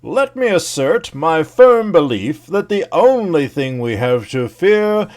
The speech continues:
is fear itself, nameless, unreasoning, unjustified terror, which paralyzes needed efforts to convert retreat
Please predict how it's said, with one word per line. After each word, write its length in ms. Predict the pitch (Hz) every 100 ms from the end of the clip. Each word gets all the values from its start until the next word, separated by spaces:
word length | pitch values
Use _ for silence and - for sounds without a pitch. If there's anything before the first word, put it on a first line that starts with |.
| -
is 280 | 160 151 -
fear 460 | - 185 208 202
itself, 1000 | 165 180 202 - - - 143 95 - - _ _ _ -
nameless, 720 | 123 147 156 165 202 202 - -
unreasoning, 920 | 185 196 180 254 233 143 170 175 180 170 -
unjustified 1040 | 170 160 202 226 - 226 247 233 226 170
terror, 520 | - 202 120 101 98 - - - -
which 280 | 170 170 -
paralyzes 840 | - 240 214 175 151 135 131 120
needed 480 | 160 220 226 160 -
efforts 440 | 139 123 156 - -
to 100 | 147
convert 400 | 160 139 165 160
retreat 760 | 107 160 - 247 269 147 -